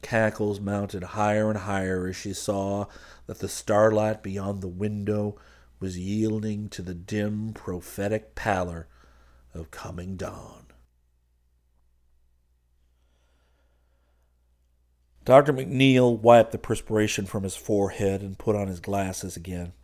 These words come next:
I waited for him to resume, and as he kept silent, I spoke softly. "She lived? She was found? Was it ever explained?"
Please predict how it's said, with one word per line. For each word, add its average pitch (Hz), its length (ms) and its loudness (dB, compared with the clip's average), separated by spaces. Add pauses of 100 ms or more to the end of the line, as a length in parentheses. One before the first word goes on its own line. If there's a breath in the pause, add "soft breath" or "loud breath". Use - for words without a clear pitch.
(720)
I 95 100 -8
waited 101 320 2
for 98 120 -4
him 98 160 -4
to 95 60 -4
resume, 98 640 -2
and 90 120 -8
as 95 200 -6
he 101 100 -8
kept - 240 -4
silent, 98 640 -2 (500)
I 95 140 -6
spoke 95 340 -6
softly. 90 640 -4 (1300)
"She - 260 -8
lived? 110 480 2 (920)
She - 180 -10
was 95 140 -8
found? 110 560 -6 (1500)
Was 120 220 0
it 123 160 2 (340)
ever 120 180 4
explained?" 113 600 -8